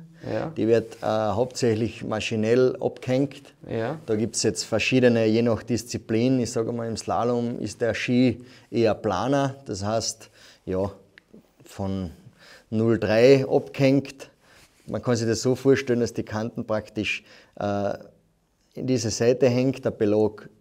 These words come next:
Speaker 2: über der Kante ist, einfach, dass man besser gleiten kann. Äh, und das wird halt dann je nach Speed-Disziplinen mehr abgehängt, dass eben dieses Verschneiden nicht passiert.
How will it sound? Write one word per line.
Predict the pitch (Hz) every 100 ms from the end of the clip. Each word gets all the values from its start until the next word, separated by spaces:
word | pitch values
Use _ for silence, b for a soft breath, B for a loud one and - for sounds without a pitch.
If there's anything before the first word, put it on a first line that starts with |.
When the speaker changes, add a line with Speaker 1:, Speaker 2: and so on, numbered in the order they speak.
| -
Speaker 2:
über | 147 151
der | 135
Kante | 123 127 135 131
ist, | 123 131 -
einfach, | 110 110 107
dass | 101
man | 107
besser | - 104 104
gleiten | 107 110 110 110
kann. | 120 131 131 B B B B -
Äh, | 104 104 104 107
und | 127 110
das | 120 110
wird | 120 117
halt | 113 117
dann | 117 117 117 -
je | 113 120
nach | 127 117 - -
Speed-Disziplinen | - - 127 135 - 131 127 - 117 123 123 117 113 - 110
mehr | 110 117
abgehängt, | 131 131 131 120 120 123 -
dass | 110 113
eben | 110 117
dieses | 104 104 101
Verschneiden | 104 - 101 98 107 104 b b b -
nicht | 104 -
passiert. | 92 - 110 101 -